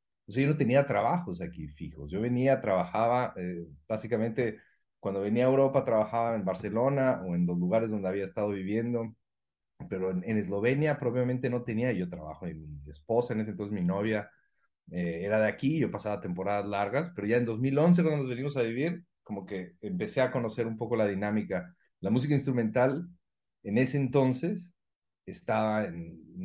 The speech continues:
mil ochocientos, o sea, era, era música muy, muy conservadora, había tres o cuatro compositores, a pesar de,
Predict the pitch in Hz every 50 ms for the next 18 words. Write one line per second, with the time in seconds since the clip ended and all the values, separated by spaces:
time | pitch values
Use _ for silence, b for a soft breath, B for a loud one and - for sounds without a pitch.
0 | 90 87 85 85 87 90 107 113 107 113 110 - 101 85 - 131 131 131 127 -
1 | - - 76 73 76 - - - 90 90 90 92 104 101 95 90 87 95 104 98
2 | 95 98 101 104 - 110 92 110 104 101 87 95 90 92 98 113 120 123 123 117
3 | 113 107 107 113 110 - 113 101 90 - 98 92 92 90 92 101 107 110 101 92
4 | 92 95 92 - - 98 110 107 104 - 107 - 113 - - 101 90 101 90 90
5 | 87 95 90 87 107 104 107 104 104 92 87 90 - 107 104 107 107 110 107 98
6 | 87